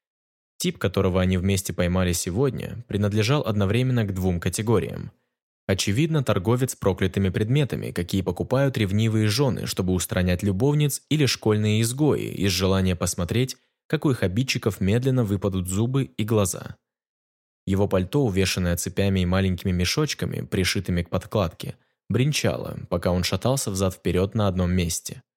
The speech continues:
Он даже не успел обернуться, когда Лорелея запела –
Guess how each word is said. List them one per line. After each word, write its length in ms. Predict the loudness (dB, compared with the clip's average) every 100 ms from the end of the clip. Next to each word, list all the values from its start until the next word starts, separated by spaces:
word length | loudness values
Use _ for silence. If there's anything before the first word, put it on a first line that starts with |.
| _ _ _ _ _ _ -2
Он 160 | 2
даже 200 | 2 2
не 80 | 2
успел 340 | 2 0 0 2
обернуться, 580 | 2 2 2 0 -4
когда 260 | -4 0 2
Лорелея 680 | 4 2 2 2 0 -2 -4
запела – 640 | -4 -2 -2 -2 -4 -10